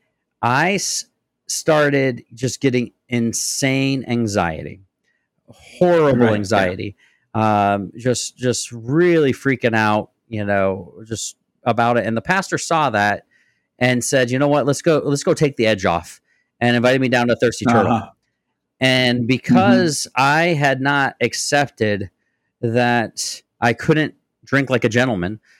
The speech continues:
Speaker 1: um, I hadn't
Speaker 2: Mm-hmm.
Speaker 1: accepted that this was a problem, that it was never gonna be wise for me to drink again. He said, "What do you have?" He ordered a beer. I ordered a rum and Coke,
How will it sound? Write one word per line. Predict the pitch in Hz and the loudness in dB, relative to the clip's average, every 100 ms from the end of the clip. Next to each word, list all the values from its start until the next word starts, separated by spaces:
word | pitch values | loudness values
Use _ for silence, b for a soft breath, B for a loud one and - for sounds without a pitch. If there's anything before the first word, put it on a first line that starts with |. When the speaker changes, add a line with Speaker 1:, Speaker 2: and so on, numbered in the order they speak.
| _ - | _ -4
Speaker 1:
um, | 110 104 104 | 0 0 0
I | 117 131 | -2 0
hadn't | 147 147 | 2 2
Speaker 2:
Mm-hmm. | 123 | 2
Speaker 1:
accepted | 110 117 120 127 117 101 | 4 2 0 0 -2 0
that | 110 107 101 110 | 0 0 -2 -2
this | 127 - - - | -2 -2 -8 -2
was | 127 117 | 0 2
a | 113 | -2
problem, | - 139 127 87 87 104 | 2 2 2 0 -4 -2
that | 107 | 0
it | 107 | 0
was | 104 | 0
never | 123 143 147 | 0 2 2
gonna | 123 110 | 0 0
be | 110 | 0
wise | 101 107 104 | 0 0 -2
for | - | -4
me | 104 101 | -6 -4
to | 98 | -4
drink | 120 127 123 | -4 -4 -4
again. | 92 87 87 95 _ _ _ _ - | -4 -4 -4 -8 _ _ _ _ -4
He | 120 | -2
said, | 117 127 | 0 0
"What | 120 131 | 2 2
do | 120 | 2
you | |
have?" | 113 123 139 170 - _ _ | 2 2 2 -2 -6 _ _
He | 156 | 0
ordered | 160 143 131 | 2 2 0
a | 117 | 0
beer. | 113 131 135 135 - | 2 2 2 0 -2
I | 117 127 | 0 2
ordered | 135 123 | 2 0
a | 117 | 2
rum | 123 120 | 0 0
and | 110 | 0
Coke, | 131 127 - | 2 2 -2